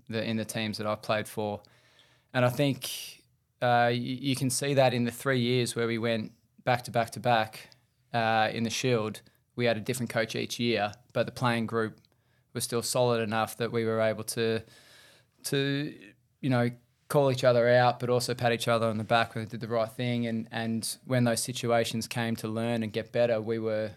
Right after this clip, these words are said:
we were teaching each other and, and helping each other as a, as a group. Obviously, the coach is there to facilitate and help and, and, you know, get us better as well. But,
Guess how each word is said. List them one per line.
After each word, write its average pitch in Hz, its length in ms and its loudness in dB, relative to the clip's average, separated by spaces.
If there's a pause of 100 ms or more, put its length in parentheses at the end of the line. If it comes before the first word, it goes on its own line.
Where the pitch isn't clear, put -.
(200)
we 120 80 -4
were 110 80 -6
teaching 123 400 -2
each 107 200 -4
other 110 340 0
and, 107 180 -6
and 113 120 -6
helping 113 360 -2
each 110 180 -6
other 113 200 0
as 110 220 -2
a, 107 280 -2 (240)
as 120 160 2
a 113 60 -2
group. 131 340 -2 (360)
Obviously, 120 320 0
the 107 80 -6
coach - 320 -6
is 104 100 -10
there 113 180 -2
to 110 340 -6
facilitate 113 800 -2
and 104 180 -8
help 110 360 -2
and, 110 280 -4
and, 110 200 -4 (440)
you 110 120 -10
know, 107 100 -6
get 113 200 -2
us - 80 -8
better 110 280 -2
as 107 140 -8
well. 120 240 4
But, 113 360 0